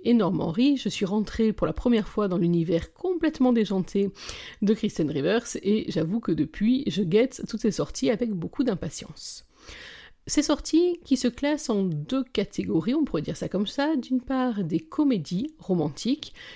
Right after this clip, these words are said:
qui sont à la fois piquantes, qui sont, euh, souvent un peu décalées, qui sont délirantes et qui franchement font du bien à lire, même si elles abordent souvent ou même toujours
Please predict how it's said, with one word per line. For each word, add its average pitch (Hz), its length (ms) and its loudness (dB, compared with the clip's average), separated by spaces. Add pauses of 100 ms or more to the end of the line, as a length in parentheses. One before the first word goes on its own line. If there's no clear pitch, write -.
(120)
qui - 140 -2
sont 196 200 2
à - 160 0
la 190 120 2
fois - 180 0
piquantes, 226 560 -2
qui 170 140 -8
sont, 165 320 0
euh, 131 160 2 (240)
souvent 233 420 4
un 220 100 4
peu 202 160 0
décalées, 185 500 2
qui - 120 -14
sont 160 180 -2
délirantes 208 640 2
et 214 60 -2
qui - 140 -6
franchement 196 400 -4
font - 180 -8
du 160 180 -2
bien 214 400 2
à 185 120 -2
lire, 202 320 0 (400)
même 214 140 6
si - 100 4
elles 190 160 2
abordent 170 360 2
souvent 196 640 0
ou 196 60 -6
même 175 180 0
toujours 196 540 -2